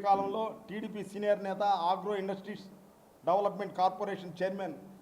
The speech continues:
మాలేపాటి సుబ్బానాయుడు గారు, వాళ్ళ కుమారుడు చనిపోయారు. వాళ్ళకి మా జనసేన పార్టీ తరఫున వాళ్ళకి, ఆ, సంతాపంగా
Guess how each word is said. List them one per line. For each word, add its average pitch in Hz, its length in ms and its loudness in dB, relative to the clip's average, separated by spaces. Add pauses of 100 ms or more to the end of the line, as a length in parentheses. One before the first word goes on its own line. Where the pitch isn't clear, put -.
(540)
మాలేపాటి 196 600 4 (340)
సుబ్బానాయుడు 190 580 4
గారు, 190 180 2 (1000)
వాళ్ళ 175 240 4 (120)
కుమారుడు 190 460 0 (520)
చనిపోయారు. 180 680 0 (400)
వాళ్ళకి 170 420 0 (920)
మా 170 80 4 (420)
జనసేన 190 360 -4
పార్టీ 185 320 2
తరఫున 175 340 -2 (580)
వాళ్ళకి, 170 420 2 (960)
ఆ, 151 40 -4 (2250)
సంతాపంగా 196 600 2